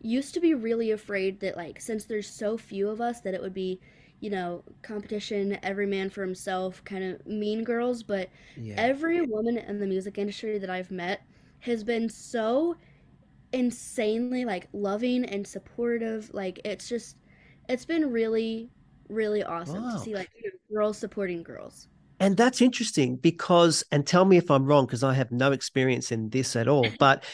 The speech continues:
Speaker 2: the dance, so you, you come from a, did you say dancing or gymnastics background?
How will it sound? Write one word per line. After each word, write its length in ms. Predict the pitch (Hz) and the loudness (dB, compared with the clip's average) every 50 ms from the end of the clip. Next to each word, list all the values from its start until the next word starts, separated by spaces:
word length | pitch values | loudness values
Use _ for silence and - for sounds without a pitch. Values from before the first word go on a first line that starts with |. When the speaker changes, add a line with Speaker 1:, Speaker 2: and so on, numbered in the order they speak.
| - 104 - | -16 -8 2
Speaker 2:
the 120 | 147 156 | 4 4
dance, 720 | 147 - - 170 170 185 196 196 165 190 - - - - - _ _ - | 4 6 8 8 10 10 10 10 8 6 2 -2 -2 -4 -6 _ _ -4
so 160 | - - 151 | 4 6 6
you, 220 | 147 151 175 175 - | 6 6 4 2 2
you 120 | 160 165 | 2 2
come 220 | - 147 147 139 | 4 4 2 2
from 200 | 127 - 135 127 | 4 0 0 2
a, 120 | 127 123 120 113 - _ _ _ _ _ _ _ _ _ | 2 2 2 0 -4 _ _ _ _ _ _ _ _ _
did 180 | 135 135 131 | -8 -6 -4
you 60 | 123 | -2
say 160 | 117 - 123 110 | 0 2 2 4
dancing 400 | 107 - 123 131 131 - 131 123 | 4 4 4 4 4 2 2 0
or 60 | 120 | 2
gymnastics 600 | 110 - 120 117 117 127 160 - - 185 - - | 2 2 2 2 2 2 0 0 0 -2 -4 0
background? 640 | - 117 110 117 - 113 101 92 90 95 131 143 | 0 0 0 0 -2 -4 -4 -2 -2 -4 -4 -6